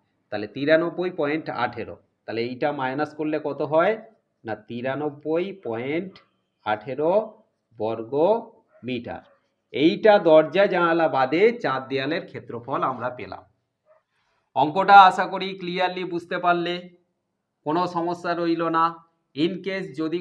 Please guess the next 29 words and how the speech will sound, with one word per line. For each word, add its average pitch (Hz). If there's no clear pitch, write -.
কোনো 180
সমস্যা 160
থেকে 156
থাকে, 165
তাহলে 151
অবশ্যই 175
আমাকে 156
কমেন্ট 147
করেই 147
জানাবে, 143
তাহলে 165
এই 220
অঙ্ক 170
আবার 175
তোমাদের 156
বুঝিয়ে 123
দেব, 95
চিন্তার 147
কোনো 143
কারণ 117
নেই। 87
এখন 208
আমাদের 196
শীত 196
দাগের 208
অঙ্ক 175
কি 160
আছে 165
দেখে 135